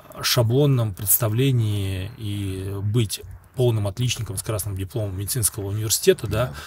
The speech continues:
Speaker 2: да.
Speaker 1: Но если ты не знаешь особенности, например, человеческого организма, как он может реагировать в тех или иных ситуациях,
Speaker 2: Индивидуально.
Speaker 1: что может происходить у шахтёра, что может у человека, который гор-, там, в горах, то, что будет у профессионального спортсмена, как реагирует его сердце, какие нагрузки, ещё что-то, ты всё равно должен быть более,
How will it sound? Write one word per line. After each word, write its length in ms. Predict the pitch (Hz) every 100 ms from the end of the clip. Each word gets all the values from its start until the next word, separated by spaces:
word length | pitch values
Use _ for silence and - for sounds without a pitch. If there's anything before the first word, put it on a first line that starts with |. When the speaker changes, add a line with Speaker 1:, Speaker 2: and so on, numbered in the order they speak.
| -
Speaker 2:
да. 60 | 71
Speaker 1:
Но 60 | 117
если 160 | 120
ты 160 | 117 117
не 120 | 120
знаешь 280 | 117 117 -
особенности, 460 | - 120 107 95
например, 280 | 101 101 104
человеческого 440 | 90 110 107 - 104
организма, 460 | 104 117 117 98
как 180 | 95 -
он 60 | 104
может 200 | 101 -
реагировать 440 | 110 110 107 90
в 20 |
тех 140 | - 110
или 60 | 107
иных 120 | 95
ситуациях, 500 | - 131 151 - 90 -
Speaker 2:
Индивидуально. 300 | 90 87 85
Speaker 1:
что 140 | 113 165
может 180 | 123
происходить 340 | - 110 127 110
у 40 |
шахтёра, 560 | - 110 - 123 120 95
что 180 | - 117
может 240 | 117 101
у 20 |
человека, 340 | - 117 113 101
который 220 | 113 107
гор-, 340 | 107 123 113 104 107 110
там, 220 | 104 101 92 - - -
в 80 | 117
горах, 560 | 131 120 113 110 - -
то, 140 | - 104
что 180 | - 127
будет 240 | 113 110
у 20 |
профессионального 360 | - 110 123 104
спортсмена, 600 | - 110 - 113 113 101
как 200 | 101 95
реагирует 500 | 107 104 104 107 101
его 140 | 101 98
сердце, 320 | - 107 -
какие 240 | - -
нагрузки, 460 | 104 101 113 113 -
ещё 200 | 98 117
что-то, 260 | - 110 104 - - -
ты 60 | 120
всё 140 | -
равно 180 | 135 143
должен 320 | 120 117 117
быть 240 | 107 120 104
более, 580 | 104 123 120 113 107